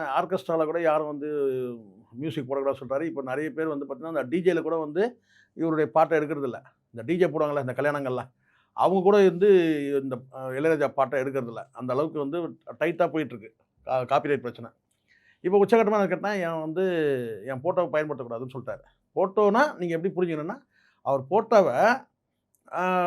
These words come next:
வேணா நீங்க வந்து அந்த, அதாவது கேட்டா அந்த போ-, எதுக்காக சொல்றேன்னா, அந்த போட்டோ போட்டுட்டு அதுக்கு பின்னாடி வந்து அவருடைய பாடலை போட்டு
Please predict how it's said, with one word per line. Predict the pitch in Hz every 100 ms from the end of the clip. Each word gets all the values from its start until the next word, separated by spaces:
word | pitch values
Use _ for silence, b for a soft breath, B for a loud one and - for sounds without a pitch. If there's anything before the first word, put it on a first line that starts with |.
| 170
வேணா | 160 190 247 262 302 277 233
நீங்க | 208 196
வந்து | 202 240 240 202 180 151 135 123
அந்த, | 127 135
அதாவது | 113 160 190
கேட்டா | 165 208
அந்த | 156
போ-, | 156 156
எதுக்காக | 151 220 254 190
சொல்றேன்னா, | 170 220 277
அந்த | 175
போட்டோ | - 220 240 254 220 202 190
போட்டுட்டு | 196 170 113 110 175 - _ _ _ _
அதுக்கு | 202 226 220
பின்னாடி | 254 302 269
வந்து | 240 247
அவருடைய | 214 202 190 -
பாடலை | 180 196 190
போட்டு | 143 151 139 156 233 277